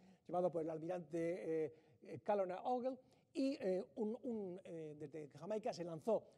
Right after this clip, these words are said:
al comodoro Anson para que fuera por el Pacífico y tratara de acosar a las fuerzas y a la, a la seguridad que había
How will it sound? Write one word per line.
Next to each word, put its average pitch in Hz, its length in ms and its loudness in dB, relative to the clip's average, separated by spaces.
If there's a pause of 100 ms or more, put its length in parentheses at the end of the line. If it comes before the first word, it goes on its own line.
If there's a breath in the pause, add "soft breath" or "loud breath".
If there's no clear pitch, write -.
(100)
al 139 140 -8
comodoro 190 380 2
Anson 226 300 0
para 190 160 6
que 180 120 -2
fuera 240 280 4
por 175 160 0
el 165 80 0
Pacífico 226 600 2 (260 loud breath)
y 233 140 -2
tratara 208 400 0
de 180 240 -8
acosar 202 580 -2 (240 loud breath)
a 165 160 -8
las 151 180 -8
fuerzas 196 520 0 (260 soft breath)
y 151 180 -10
a 156 120 -8
la, - 80 -6
a 151 40 -8
la 151 120 -8
seguridad 165 480 2
que 180 100 -4
había 175 260 -4